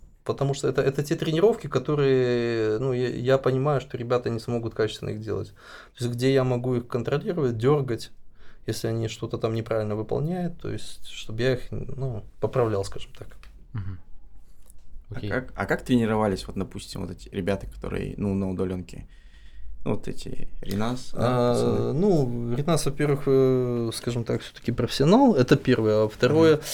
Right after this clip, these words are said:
Speaker 1: у Ренаса, э, был очень-очень-очень хороший детский тренер,
Speaker 3: М.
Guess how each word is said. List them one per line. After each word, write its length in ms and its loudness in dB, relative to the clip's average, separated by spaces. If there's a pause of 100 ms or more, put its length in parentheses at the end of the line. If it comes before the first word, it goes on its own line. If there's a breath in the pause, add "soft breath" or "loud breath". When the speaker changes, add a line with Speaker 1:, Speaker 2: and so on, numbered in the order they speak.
(300 loud breath)
Speaker 1:
у 120 -4
Ренаса, 960 0
э, 540 -4 (1400)
был 440 -4 (300)
очень-очень-очень 1300 -4
хороший 480 -6
детский 280 -8
тренер, 340 -12 (520)
Speaker 3:
М. 280 -10